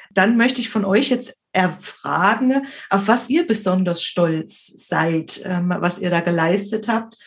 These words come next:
Und vor allem die Frage, die unsere Zuhörer am meisten beschäftigt und, äh, mich natürlich jetzt auch, welche Plätze habt ihr denn belegt?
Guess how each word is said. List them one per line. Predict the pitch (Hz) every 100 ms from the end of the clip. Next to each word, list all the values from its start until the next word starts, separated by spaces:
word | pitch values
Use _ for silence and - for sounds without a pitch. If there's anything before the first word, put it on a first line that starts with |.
| - - _
Und | 240 233 233 220
vor | - -
allem | 170 175 202 226 247 - - - _ -
die | 208
Frage, | 208 - 190 202 202
die | 196
unsere | 196 196 190
Zuhörer | - 269 240 226 226 196
am | 196
meisten | 180 185 247 - 247
beschäftigt | 226 - 233 302 - 247 285 277 -
und, | 190 202 202
äh, | 190 180
mich | 190 254
natürlich | 240 202 214 185
jetzt | 175 165 -
auch, | 160 196 254 - -
welche | 170 196 233
Plätze | 269 - 277 - 190 151 - - -
habt | 190 190 -
ihr | 196 175
denn | 165 175
belegt? | 175 160 147 139 - - -